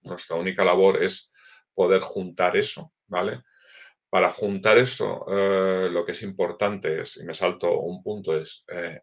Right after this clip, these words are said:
H C L como lenguaje, importantísimo. Para mí es el de, el lenguaje declarativo para definir estado,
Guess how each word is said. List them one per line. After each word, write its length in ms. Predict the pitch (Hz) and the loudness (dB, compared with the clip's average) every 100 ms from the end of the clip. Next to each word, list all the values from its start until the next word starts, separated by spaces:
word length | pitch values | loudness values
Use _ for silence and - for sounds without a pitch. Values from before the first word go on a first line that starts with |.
| _ | _
H 260 | 90 - 90 | -10 -10 -8
C 200 | 90 90 | -2 0
L 160 | 90 | -2
como 200 | 85 82 | -4 -8
lenguaje, 580 | 78 78 87 - 104 113 _ _ _ | -8 -4 -4 -2 -6 -6 _ _ _
importantísimo. 920 | 95 90 87 82 80 95 - 104 - | -8 -6 -6 -6 -8 -12 -10 -8 -6
Para 180 | - 82 | -4 -4
mí 100 | 87 | -4
es 140 | 92 | -6
el 80 | 92 | -2
de, 180 | 82 82 | -2 -2
el 100 | 87 | -6
lenguaje 340 | 85 85 92 104 | -8 -4 -6 -2
declarativo 720 | 95 - 85 82 87 98 87 | -4 0 0 0 -4 -2 0
para 160 | 82 78 | 0 -2
definir 360 | 78 80 85 | -4 -6 -6
estado, 640 | 85 - - 92 87 78 | -6 -8 0 2 2 -4